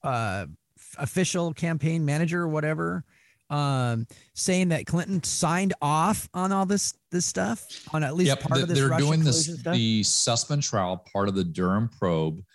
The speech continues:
Speaker 2: Um, they're invest-, basically in prosecution. They call him as a witness. He was part of the Clinton campaign. He was the one that released the information to the media about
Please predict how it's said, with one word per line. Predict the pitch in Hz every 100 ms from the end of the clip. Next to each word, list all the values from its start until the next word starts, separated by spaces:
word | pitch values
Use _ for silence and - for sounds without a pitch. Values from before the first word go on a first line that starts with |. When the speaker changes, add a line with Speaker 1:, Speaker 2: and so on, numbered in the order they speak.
| _ _ -
Speaker 2:
Um, | 98 92 85 85 82
they're | 98 95 87
invest-, | 95 87 101 98 - 90 - 85 -
basically | 104 - 92 80 123
in | 120
prosecution. | 123 107 92 - - 85 - 80
They | 80
call | - 101
him | 98
as | 98
a |
witness. | 87 76 58 69 -
He |
was | 82
part | - 87 85
of | 80
the |
Clinton | - 95 - 98
campaign. | 98 98 80 76 73
He | 90
was | 98 90
the | 95
one | 98 -
that | - - -
released | 82 92 104 - 98
the |
information | 92 78 80 76 - 82
to | -
the | 131
media | 90 85 78 80 71
about | 76 76 78 76